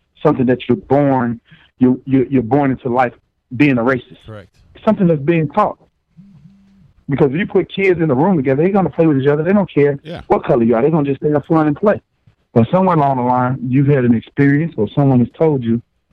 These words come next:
Speaker 1: that this black guy is a threat,
Speaker 3: Right.
Speaker 1: or this Hispanic guy is a threat, or this Indian guy is a threat, or this Muslim guy is a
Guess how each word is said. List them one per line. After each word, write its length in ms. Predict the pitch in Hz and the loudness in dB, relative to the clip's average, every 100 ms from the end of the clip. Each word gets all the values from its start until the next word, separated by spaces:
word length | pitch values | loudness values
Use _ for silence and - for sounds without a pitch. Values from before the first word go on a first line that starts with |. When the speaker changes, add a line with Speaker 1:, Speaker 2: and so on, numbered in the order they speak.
| _ | _
Speaker 1:
that 280 | - 113 107 - _ _ _ _ | -2 0 0 -6 _ _ _ _
this 120 | 139 127 | -2 -2
black 380 | 110 147 117 | 0 -2 -2
guy 220 | - 120 117 | -4 -2 -2
is 160 | 117 | -6
a 60 | 113 - | -10 -6
threat, 280 | 135 104 - - _ _ _ | -4 -4 -8 -20 _ _ _
Speaker 3:
Right. 160 | 62 _ | -20 _
Speaker 1:
or 120 | 113 | -4
this 240 | 98 147 143 _ _ _ _ _ | 0 -2 -2 _ _ _ _ _
Hispanic 440 | 131 - 170 156 117 | -8 0 -2 0 -2
guy 240 | 123 117 | -2 -2
is 100 | 110 | -4
a 60 | 110 | -12
threat, 320 | - 143 - | -2 0 0
or 140 | 110 101 | -6 -4
this 180 | 147 143 _ _ _ _ _ _ _ _ | -4 -4 _ _ _ _ _ _ _ _
Indian 360 | 165 175 147 123 | -2 2 2 2
guy 260 | 120 120 120 | 2 0 -2
is 100 | 113 | -6
a 60 | |
threat, 240 | - 151 113 | -4 -2 0
or 40 | |
this 160 | 131 131 | 0 2
Muslim 400 | 139 165 139 123 | 2 0 -2 0
guy 220 | 123 117 | 0 -2
is 60 | |
a 80 | 110 | -6